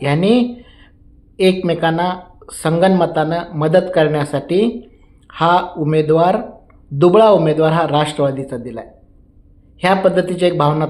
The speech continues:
तयार झाली. पण काही कारणामुळं का असेना, ह्या उमेदवाराचा अर्ज बाद झाला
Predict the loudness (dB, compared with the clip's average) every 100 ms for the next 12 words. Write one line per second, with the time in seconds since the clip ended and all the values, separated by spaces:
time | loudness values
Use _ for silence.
0 | -2 -4 -4 -10 -14 -20 _ _ _ _
1 | _ _ _ -20 -4 0 2 0 -6 -10
2 | -20 _ _ -4 0 4 4 2 2 2
3 | 2 0 0 -2 -2 -4 -4 -6 -6 -4
4 | -6 -8 -16 _ -20 -2 0 2 2 0
5 | 0 0 0 -2 -4 -6 -4 -4 -2 -2
6 | -2 -6 -2 2 2 0 -4 -6